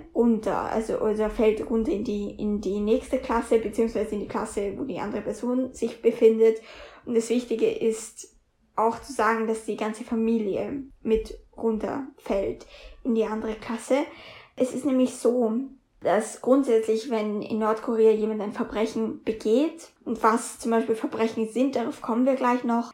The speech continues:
aber dann ist nicht nur die Person, die das Verbrechen begangen hat, schuldig, sondern die gesamte Familie ist schuldig.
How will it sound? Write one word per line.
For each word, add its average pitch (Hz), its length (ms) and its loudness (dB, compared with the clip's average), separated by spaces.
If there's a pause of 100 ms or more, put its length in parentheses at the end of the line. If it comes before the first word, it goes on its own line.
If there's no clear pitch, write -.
aber 240 580 4 (140)
dann 233 280 4
ist - 280 -6
nicht 240 240 -2
nur 233 220 2
die 226 120 -2
Person, 233 440 0
die 226 80 -2
das 214 180 -4
Verbrechen 220 600 -4
begangen 262 500 0
hat, 311 160 -4
schuldig, 247 480 2
sondern 220 240 -2
die 226 100 -6
gesamte 214 460 -2
Familie 220 640 0
ist - 260 -8
schuldig. 151 540 -2